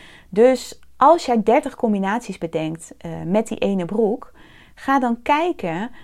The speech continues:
welke combinaties favoriet zijn bij jou. Je hoeft ze niet alle dertig te dragen. Nee,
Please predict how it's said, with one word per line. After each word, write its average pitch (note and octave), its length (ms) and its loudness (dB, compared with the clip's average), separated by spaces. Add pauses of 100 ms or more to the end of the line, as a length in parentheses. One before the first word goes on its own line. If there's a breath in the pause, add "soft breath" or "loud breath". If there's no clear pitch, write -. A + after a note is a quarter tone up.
welke B3+ 380 2
combinaties G3+ 580 -4
favoriet G3 540 -4
zijn F#3 280 -10
bij F#3 140 -8
jou. F#3+ 460 -6
Je A3+ 120 -6
hoeft C#4 160 -8
ze E4+ 60 -6
niet E4 200 0
alle C4 160 0
dertig B3 300 -2
te G3 120 -6
dragen. G3+ 600 -6 (340 loud breath)
Nee, A#3 400 2